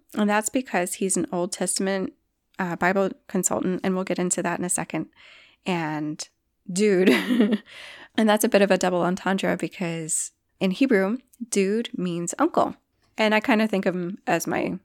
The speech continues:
my Hebrew uncle. He's like my Hebrew mentor. Um, so we'll <laughs> call him Hebrew Dude. Um, so let's talk about what his role is. He is an Old Testament language consultant.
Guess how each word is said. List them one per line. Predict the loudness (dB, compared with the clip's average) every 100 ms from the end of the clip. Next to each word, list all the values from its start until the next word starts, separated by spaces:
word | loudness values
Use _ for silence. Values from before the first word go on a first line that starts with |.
| _
my | -6 -2
Hebrew | -2 0 0
uncle. | 0 -2 -4 -4 -6
He's | -6 -4
like | -4 -2
my | -2 -4 -2
Hebrew | -2 -2 -4
mentor. | -4 -4 -6 -6 _ _ _ -2
Um, | 0 2 0 -4
so | 0
we'll | 0
<laughs> |
call | 2 2
him | 4 6 6
Hebrew | 6 2 0
Dude. | -4 -4 -6 -10 -20 -20 -20 -20 -6
Um, | 0 0 0 -4
so | 4 6
let's | 6 6
talk | 2
about | 4 4
what | 4 2
his | 0 -2
role | -2 -2
is. | -4 -6 -12 _ _ _ _ -20
He | -4 0 0
is | 0 0 0 -2 -4 -8 -6
an | -6 -4
Old | -2 -2 -2
Testament | -2 -2 0 -2 -4 -8
language | -6 -6 -4 -8 -8 -6
consultant. | -6 -6 -6 -8